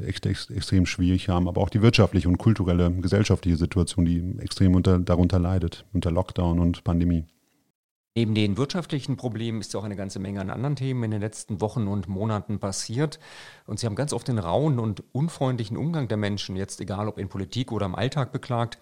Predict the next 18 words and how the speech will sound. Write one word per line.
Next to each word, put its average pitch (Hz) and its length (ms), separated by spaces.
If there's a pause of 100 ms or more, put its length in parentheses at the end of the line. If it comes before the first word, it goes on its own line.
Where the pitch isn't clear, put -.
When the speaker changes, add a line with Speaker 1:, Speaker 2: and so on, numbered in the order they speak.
(360)
Speaker 2:
Ist - 200
das 117 100
vielleicht 110 320
eine 107 240
Folge 110 400
der 101 100
Pandemie, 101 540
dass 175 180
uns 127 120
die 135 60
Masken 110 380
unfreundlicher 117 680
werden 104 240
lassen, 98 280
einfach 98 300
anonymer? 101 560
Oder 110 200
ist, 107 120